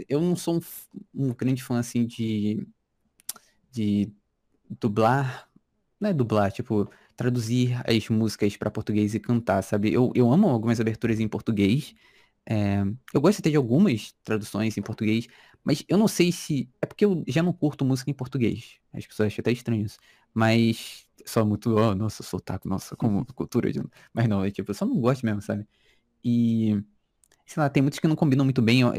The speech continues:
Speaker 1: antigamente tinha muita adaptação ruim, tipo, ruim mesmo, que não tinha nada a ver. Parecia que o cara pegava o pé da letra, aí o cara tocava mal, cantava mal, aí você fica de, "Ai, meu Deus." <laughs> Mas tem, tem uns canais hoje em dia que tão fazendo um,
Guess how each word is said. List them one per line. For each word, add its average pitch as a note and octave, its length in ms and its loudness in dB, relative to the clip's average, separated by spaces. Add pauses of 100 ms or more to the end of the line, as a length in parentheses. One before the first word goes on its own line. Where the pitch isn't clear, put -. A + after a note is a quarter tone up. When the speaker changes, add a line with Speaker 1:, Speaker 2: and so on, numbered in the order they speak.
Speaker 1:
antigamente C#3+ 640 2
tinha C#3+ 180 0
muita C#3 340 4
adaptação C3+ 480 0
ruim, A2+ 580 4
tipo, G2+ 420 -6
ruim C#3+ 120 6
mesmo, A2 520 6 (220)
que A#2+ 80 -4
não A#2 60 0
tinha B2 120 -2
nada B2+ 200 2
a - 20 2
ver. G#2+ 320 0
Parecia A2+ 260 0
que B2 40 0
o B2 40 -6
cara B2+ 160 0
pegava B2 280 2
o A2 40 0
pé B2 120 0
da A2 100 0
letra, A2+ 480 2 (380)
aí A#2+ 200 2
o A#2 60 -10
cara A#2+ 200 2
tocava A2 260 0
mal, A2 340 4
cantava A2 300 2
mal, A#2 280 4
aí A2 100 2
você A2+ 120 -4
fica - 180 -2
de, A#2+ 80 4
"Ai, C3 220 4
meu G2+ 120 -2
Deus." A#2+ 260 6
<laughs> - 720 0
Mas A2+ 680 -2 (200)
tem, E3 200 -2
tem E3+ 140 0
uns A#3 140 0
canais E3+ 340 0
hoje E3+ 200 2
em D3 60 4
dia B2+ 160 2
que F#3 100 -2
tão F#3+ 180 -2
fazendo C#3 360 -2
um, C#3 260 0